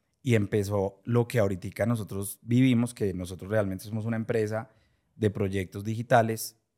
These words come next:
y audiencias para cultivar audiencias en internet. Eso es lo que le vendemos a las marcas. Antes de venderles, pues, como una especie de video, lo que les vendemos es públicos. Entonces, tú necesitas es llegar a tal público, yo te lo tengo.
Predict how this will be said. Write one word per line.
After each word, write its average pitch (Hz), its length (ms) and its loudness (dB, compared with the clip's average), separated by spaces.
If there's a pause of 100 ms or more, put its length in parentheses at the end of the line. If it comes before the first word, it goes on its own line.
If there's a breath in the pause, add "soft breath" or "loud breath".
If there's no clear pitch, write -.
(120)
y 110 140 -2
audiencias 104 760 0
para 95 220 -2
cultivar 92 440 -6
audiencias 104 420 -6
en 98 80 -4
internet. 90 460 0
Eso 90 100 -16 (100)
es 104 60 -14
lo 107 160 -2
que 117 100 -8
le 90 160 -4
vendemos 87 360 -8
a 107 60 -2
las 90 120 -6
marcas. 117 400 -4 (440)
Antes 101 300 -2
de 123 180 2
venderles, 98 540 -2
pues, 123 300 -2
como 123 340 -2
una 101 160 -6
especie 123 460 -4
de 113 440 -2
video, 101 420 2 (500)
lo 101 140 -2
que 107 100 -4
les 95 120 -4
vendemos 92 360 -6
es 107 100 -4
públicos. - 560 0 (140)
Entonces, 101 580 -8
tú - 80 -4
necesitas 113 320 0
es 127 80 -2
llegar 135 240 4
a 131 80 2
tal 135 160 -4
público, 139 300 -4
yo 110 120 -2
te 113 100 -6
lo 107 100 -4
tengo. 110 300 -2